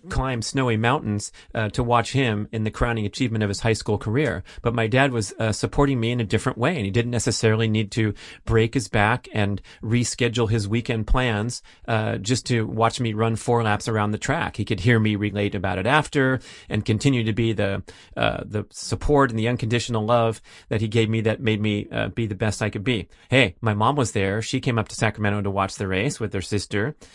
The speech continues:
and, uh, my surprise qualification for the finals caused her to, uh,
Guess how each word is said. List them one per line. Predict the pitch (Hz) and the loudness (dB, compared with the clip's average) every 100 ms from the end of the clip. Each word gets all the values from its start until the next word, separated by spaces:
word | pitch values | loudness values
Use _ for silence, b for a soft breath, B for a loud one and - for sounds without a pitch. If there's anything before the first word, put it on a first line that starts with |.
| B - | B -4
and, | 107 101 98 | -2 -2 0
uh, | 98 95 95 B B B | 0 0 -2 B B B
my | 104 | -2
surprise | 101 104 - 120 127 117 | 0 -4 0 2 2 0
qualification | 123 110 101 - 117 - 107 | 2 2 0 -2 -2 -2 -4
for | 107 | -4
the | |
finals | 92 139 143 101 98 - B B | -2 -2 0 -2 -4 -8 B B
caused | 127 110 104 | 0 0 0
her | 113 104 | 0 -2
to, | - 101 95 92 - | -2 -4 -4 -4 -6
uh, | 95 87 | -8 -8